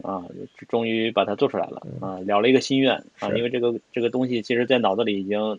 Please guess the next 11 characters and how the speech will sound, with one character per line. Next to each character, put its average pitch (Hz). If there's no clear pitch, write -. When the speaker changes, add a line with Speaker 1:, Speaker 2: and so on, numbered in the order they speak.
Speaker 1:
涤 117
荡 131
了 107
好 -
多 151
年 98
了， 90
Speaker 2:
哎。 -
Speaker 1:
<laughs> -
拖 139
延， 107